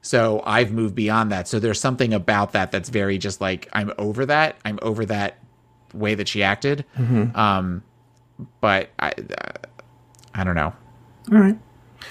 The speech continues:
Speaker 2: Well, that concludes this first episode of RuPaul's Drag Race Recap. Join us next week and every week as we dissect, discuss, and deconstruct every episode in this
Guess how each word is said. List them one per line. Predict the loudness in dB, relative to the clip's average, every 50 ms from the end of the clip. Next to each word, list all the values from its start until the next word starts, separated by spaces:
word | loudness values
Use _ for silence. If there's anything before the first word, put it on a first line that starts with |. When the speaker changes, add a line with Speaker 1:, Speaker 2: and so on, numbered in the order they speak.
| -18 -18 -18 -20 -20 -20 -20 -20 -18 -10 -4
Speaker 2:
Well, | -2 0 2 4 4 4 4 4 4
that | 4 4 2 2 2
concludes | 2 2 2 2 2 2 4 4 4 2 2
this | 2 2 0 0
first | -2 -8 -2 0 2 4 4 2 0 -2 0
episode | 2 2 2 4 2 2 4 2 2 2 0 -2
of | -2 -2
RuPaul's | 0 2 2 4 4 2 2 2 4 4 4 2 0
Drag | 2 2 4 4 4 2 2 2
Race | 4 4 4 4 2 -2 -4
Recap. | -4 0 0 0 0 -2 -8 -8 -10 -10 -14 -16 -14 -10 -4
Join | 0 4 4 4 6 6
us | 4 4 4
next | 4 2 2 2 0
week | 2 2 4 2 4 4
and | 2 2 2 2 2
every | 2 2 4 4 4 4
week | 4 4 4 4 2
as | 2 2
we | 2 2
dissect, | 4 4 2 2 2 0 0 0 -2 -8 -14 -8 -2 0
discuss, | 0 2 2 2 0 0 0 0 0
and | 2 2 4
deconstruct | 4 4 2 4 2 2 2 2 2 0 0 0 -2 -2
every | 0 0 2 2 2 2
episode | 2 2 0 0 2 4 4 4
in | 4 4
this | 2 2 0 -2